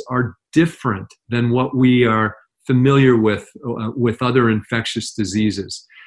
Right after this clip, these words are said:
These antibodies tend to not protect well against disease. They tend not to have longevity associated with them. So the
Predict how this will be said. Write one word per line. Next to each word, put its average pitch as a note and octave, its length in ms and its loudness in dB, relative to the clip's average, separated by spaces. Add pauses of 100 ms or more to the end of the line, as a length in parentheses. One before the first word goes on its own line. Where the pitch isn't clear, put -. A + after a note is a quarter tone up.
(120)
These D#3+ 180 4
antibodies C#3 800 0 (180)
tend E3 420 -2 (380)
to C#3 140 0
not B2 420 -2
protect B2 680 -6
well G#2 640 -4 (380)
against B2 540 -2
disease. C3 480 2
They - 160 0
tend C#3 400 0
not C3+ 300 -2 (100)
to A#2+ 360 2 (220)
have B2 260 -4
longevity B2 1000 -2
associated G2 680 -4
with F#2+ 240 -10
them. F#2+ 160 -10
So A#2 440 -2 (260)
the B2+ 160 -4